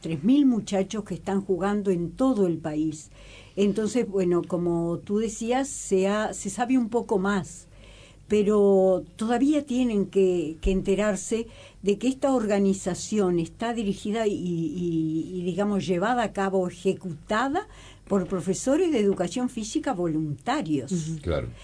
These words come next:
Speaker 1: Solamente el profesor de fútbol, Pablo Puentes, pero tenemos más de mi-, de tres mil atletas, entonces tiene que dirigir todo el fútbol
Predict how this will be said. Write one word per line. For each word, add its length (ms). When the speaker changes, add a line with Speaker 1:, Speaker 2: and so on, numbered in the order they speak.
Speaker 1:
Solamente 640
el 140
profesor 720
de 320
fútbol, 600
Pablo 400
Puentes, 440
pero 260
tenemos 440
más 160
de 120
mi-, 260
de 400
tres 160
mil 200
atletas, 580
entonces 600
tiene 320
que 140
dirigir 500
todo 240
el 80
fútbol 460